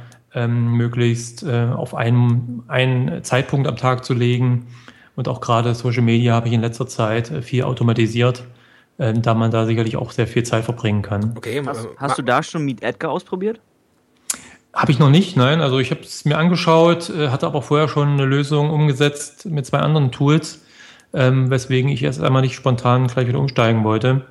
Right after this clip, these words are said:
Speaker 3: Mhm.
Speaker 1: Ähm, das werde ich, werde ich sehen, wie ich das angehe, ob ich das angehe. Ich bin aber mit der Lösung, die ich im Moment habe, ähm, die sich aus einem Plugin sozusagen zusammensetzt und zwei Online-Services, eigentlich relativ zufrieden.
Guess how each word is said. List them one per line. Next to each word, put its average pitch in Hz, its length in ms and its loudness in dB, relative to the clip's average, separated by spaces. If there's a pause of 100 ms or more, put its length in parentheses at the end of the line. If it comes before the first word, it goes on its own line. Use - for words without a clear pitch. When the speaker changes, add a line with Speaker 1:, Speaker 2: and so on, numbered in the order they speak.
Speaker 3:
Mhm. 151 320 -4 (560)
Speaker 1:
Ähm, 120 180 4
das - 160 -2
werde 127 140 2
ich, 123 340 -6
werde 135 160 -2
ich 120 80 -6
sehen, 127 260 2
wie 127 80 0
ich 120 80 -4
das 123 200 -4
angehe, 127 400 2
ob 127 100 -2
ich 123 60 -8
das 127 100 -2
angehe. 123 300 2
Ich 120 100 0
bin 131 140 0
aber 127 100 4
mit 123 100 2
der 123 80 4
Lösung, 123 280 2
die 123 80 0
ich 117 60 0
im 120 60 2
Moment 123 220 4
habe, 127 480 4 (560)
ähm, 123 460 2
die 123 160 0
sich 120 220 0
aus 123 300 0
einem 120 220 4
Plugin 131 520 0
sozusagen 127 580 -2
zusammensetzt 127 680 -2
und 123 260 0
zwei 123 360 0
Online-Services, 127 1040 0 (420)
eigentlich 123 320 -2
relativ 120 280 -2
zufrieden. 120 520 -8